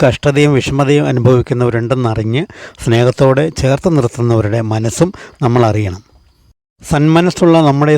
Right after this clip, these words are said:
സമൂഹം ആരെയും പിന്തള്ളില്ല. കഷ്ടത അനുഭവിക്കുന്നവരെ നമ്മൾ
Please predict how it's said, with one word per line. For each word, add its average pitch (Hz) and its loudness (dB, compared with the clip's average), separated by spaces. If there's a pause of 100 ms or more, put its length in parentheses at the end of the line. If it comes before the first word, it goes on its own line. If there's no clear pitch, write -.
(120)
സമൂഹം 127 2 (140)
ആരെയും 135 2
പിന്തള്ളില്ല. 117 0 (440)
കഷ്ടത 151 0
അനുഭവിക്കുന്നവരെ 123 0 (160)
നമ്മൾ 113 -2